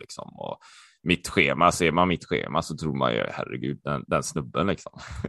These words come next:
<laughs> Men, men samtidigt i det så, så jobbar jag väldigt mycket på att vara harmonisk och hitta lugnet och bara tacka ja till det jag vill tacka ja till och såna här grejerna, och liksom hela tiden ha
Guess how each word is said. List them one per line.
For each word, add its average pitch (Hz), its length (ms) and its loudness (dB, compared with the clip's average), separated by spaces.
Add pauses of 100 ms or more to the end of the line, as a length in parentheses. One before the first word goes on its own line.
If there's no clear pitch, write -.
(300)
<laughs> - 600 -14
Men, 120 280 8 (440)
men 101 100 6
samtidigt 107 500 6
i 131 240 8
det 98 280 8
så, 92 280 2
så 98 260 2
jobbar 95 320 4
jag 107 80 4
väldigt 101 200 2
mycket 87 280 -8
på 85 80 -6
att 67 80 -6
vara 73 120 0
harmonisk 71 920 -4
och 62 400 0
hitta 78 200 -4
lugnet 67 800 -2
och 65 220 0 (200)
bara 82 100 4
tacka - 280 -2
ja 73 220 4
till - 180 -8
det 71 80 0
jag 67 120 0
vill 65 180 -4
tacka 69 300 -8
ja 64 260 -2
till 65 380 -6
och 62 180 -8 (400)
såna 82 140 2
här 73 120 4
grejerna, 73 380 4
och 76 60 2
liksom 78 280 -4
hela 78 240 4
tiden 73 340 -2
ha 71 340 2